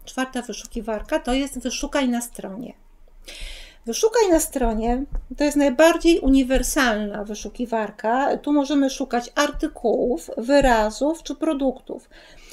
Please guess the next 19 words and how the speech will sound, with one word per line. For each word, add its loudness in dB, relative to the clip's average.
E, 4
w, -12
niech, -2
niech 4
na 4
przykład 2
tak, 0
niech 0
takim 0
przykładem -2
będzie 2
lniane 2
trio. -4
Jest 0
taka 2
moja 4
sukienka, -6
która, -4
e, -4